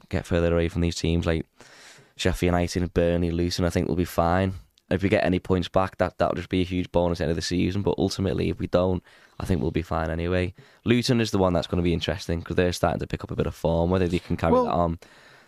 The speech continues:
Speaker 1: I don't know.
Speaker 2: They're the, they're the reason we are looking over our shoulder, aren't they? They're the reason we're looking over our shoulder because Luton have started picking up points. Um,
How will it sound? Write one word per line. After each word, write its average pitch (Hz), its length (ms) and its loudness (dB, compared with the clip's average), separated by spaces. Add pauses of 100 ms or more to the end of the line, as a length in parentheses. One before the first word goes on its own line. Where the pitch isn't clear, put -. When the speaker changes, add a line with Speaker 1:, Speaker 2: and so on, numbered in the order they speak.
Speaker 1:
I - 60 -8
don't 80 240 0
know. 82 280 2
Speaker 2:
They're 185 200 4
the, 190 200 0 (680)
they're 139 300 2
the 156 120 2
reason 139 320 2
we 110 80 4
are 95 200 4
looking 135 240 0
over 131 240 2
our 127 160 4
shoulder, 127 400 2
aren't 107 220 2
they? 127 120 0
They're 123 200 2
the 123 140 2
reason 104 400 2
we're 110 100 4
looking 127 220 2
over 120 180 2
our 101 140 4
shoulder 101 340 2
because 104 640 0 (560)
Luton 101 440 0 (460)
have 95 140 -6
started 95 560 2
picking 101 260 0
up 98 140 -2
points. - 480 -2 (420)
Um, 98 560 2